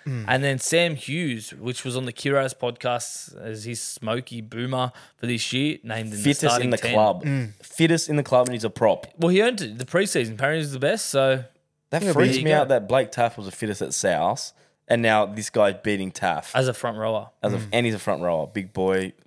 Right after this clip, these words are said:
Speaker 3: big tank. So watch out for him this week.
Speaker 2: And then Melbourne Storm, they're named a stronger roster. They've got Pappenhausen back for his first game since that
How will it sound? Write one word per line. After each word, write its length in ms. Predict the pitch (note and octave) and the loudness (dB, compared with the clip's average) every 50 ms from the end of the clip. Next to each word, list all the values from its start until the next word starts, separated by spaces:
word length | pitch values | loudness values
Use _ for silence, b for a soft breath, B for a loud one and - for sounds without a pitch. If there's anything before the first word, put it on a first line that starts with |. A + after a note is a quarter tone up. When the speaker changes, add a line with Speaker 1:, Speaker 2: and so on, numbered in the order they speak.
| _ _ _ | _ _ _
Speaker 3:
big 180 | - A2+ G2 F2 | -10 -10 -10 -8
tank. 300 | - - F2+ F2 F2 F2 | -6 -6 -6 -6 -6 -6
So 100 | - G2+ | -8 -6
watch 260 | F#2+ G2+ G#2 G#2 - | -4 -4 -4 -2 0
out 140 | A2 G2 F2+ | -2 -2 -2
for 80 | - F#2+ | -2 -6
him 80 | F#2 | -8
this 160 | F#2 F2 - | -8 -8 -8
week. 320 | - F#2 F#2+ B2 E3 - - _ _ _ _ - | -6 -6 -6 -6 -8 -12 -18 _ _ _ _ -6
Speaker 2:
And 160 | A#2+ A#2+ A#2+ | -4 -4 -2
then 200 | A#2+ A#2 A#2+ B2 | -4 -4 -4 0
Melbourne 280 | B2+ C3 C3+ C3 B2 | 0 0 0 0 -4
Storm, 540 | A#2+ - - - - C3 C3+ D#3 E3+ F3 D#3+ | -10 -12 -10 -4 -2 0 2 2 0 0 0
they're 140 | D3 C#3+ C#3+ | -2 -2 -2
named 360 | C#3 C3 C3 C3 C3 B2 A#2 | -2 -2 -4 -4 -4 -6 -6
a 320 | A#2 A#2+ A#2 A#2 A2+ A2+ A2+ | -6 -4 -4 -2 -2 -4 -6
stronger 420 | - - - B2+ C3+ C#3 C3+ C3 | -6 -4 -2 -2 0 2 2 2
roster. 360 | B2+ C3 C3+ C#3+ - - D#3 | 2 4 2 2 0 -2 -6
They've 120 | C3 B2+ A#2+ | -6 -4 -4
got 180 | A#2+ A2+ - - | -6 -6 -4 0
Pappenhausen 720 | D3 C#3 C#3 C#3+ C3+ C3+ C3+ C3+ C3+ B2+ B2+ B2 A#2+ A#2 | 0 0 0 0 -2 -2 -2 -2 -2 -4 -6 -8 -6 -4
back 280 | B2 C3 C#3 C#3+ - | -2 0 -2 -2 -4
for 140 | - - B2 | -4 -4 -4
his 120 | B2 A#2 - | -4 -4 -2
first 280 | - B2+ B2+ A#2+ - | -2 0 0 0 0
game 200 | - B2 B2+ B2 | -2 -2 -2 -2
since 240 | A#2 - A#2+ A2+ - | -6 -8 -10 -8 -6
that 260 | - A#2+ A2+ G2+ - | -6 -6 -6 -8 -10